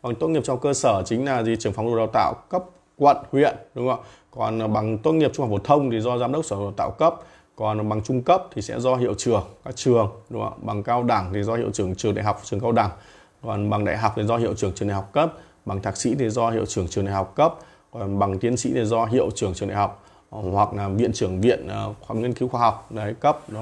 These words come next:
chúng ta lấy cả thẩm quyền thì các em nhớ được nhá. Thì chúng ta thấy là, là chúng ta học phải hiểu như vậy, phải được giải thích như vậy.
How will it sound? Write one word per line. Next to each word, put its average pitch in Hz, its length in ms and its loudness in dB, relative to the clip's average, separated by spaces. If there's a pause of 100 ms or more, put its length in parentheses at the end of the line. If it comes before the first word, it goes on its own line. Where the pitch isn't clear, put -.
chúng 120 80 -6
ta 110 80 -2
lấy 104 120 0
cả 95 220 -4
thẩm 95 180 -4
quyền 113 320 4
thì 104 120 -2
các 104 80 -4
em 110 140 0
nhớ 107 240 2
được 117 220 0 (120)
nhá. 123 220 2 (520)
Thì 110 100 -4
chúng 104 120 -2
ta 110 160 0
thấy 107 160 -2
là, 113 300 -2
là 98 280 -2 (540)
chúng 120 80 -6
ta 123 80 0
học 120 220 4
phải 95 100 -2
hiểu 110 320 4
như 120 140 0
vậy, 120 200 2
phải 98 100 -4
được 95 120 -4
giải 101 260 -2
thích 190 180 0
như 139 160 2
vậy. 123 200 2